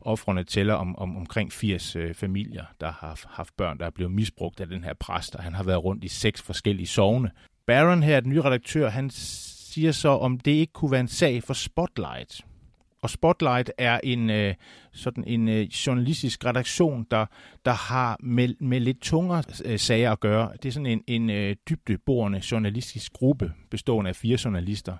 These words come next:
Og, og de går så i gang med den her sag, og kommer i kontakt med... Øh, selvfølgelig advokaten, der har de her, øh, den her sag. Og han er ikke sådan lige at, at få noget ud af. Det viser sig, at papirerne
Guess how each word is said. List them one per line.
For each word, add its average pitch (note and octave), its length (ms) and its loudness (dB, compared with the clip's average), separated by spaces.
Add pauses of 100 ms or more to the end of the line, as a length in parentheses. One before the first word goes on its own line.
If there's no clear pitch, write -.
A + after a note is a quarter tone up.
(100)
Og, - 220 -4
og C3 140 -4
de E3 80 -6
går D3 180 0
så C#3+ 140 -2
i C3+ 40 0
gang C3 240 -2
med G#2 80 -2
den G#2+ 180 -4
her G#2+ 140 -2
sag, F2+ 360 -2 (460)
og - 180 -16
kommer G#2+ 280 0
i G2 80 -2
kontakt A2 600 -4
med... G2+ 240 0
Øh, E2+ 500 -4 (380)
selvfølgelig - 420 2
advokaten, G2+ 640 -2
der G#2+ 60 -8
har G2 200 -6
de G#2 140 -8
her, F2+ 240 -6 (240)
øh, F2 220 -6 (380)
den G2+ 140 -6
her F2+ 120 -6
sag. G2 360 0
Og G2+ 120 -8
han A#2 180 0
er A2+ 40 4
ikke A2+ 120 -2
sådan A2 220 0
lige B2+ 320 0
at, F#2+ 180 -4
at F#2 80 -8
få G#2 140 -4
noget G#2 180 4
ud G#2 120 2
af. G2+ 160 0
Det A#2+ 120 0
viser B2+ 220 2
sig, A2+ 220 2
at G#2+ 140 -4
papirerne A2+ 640 0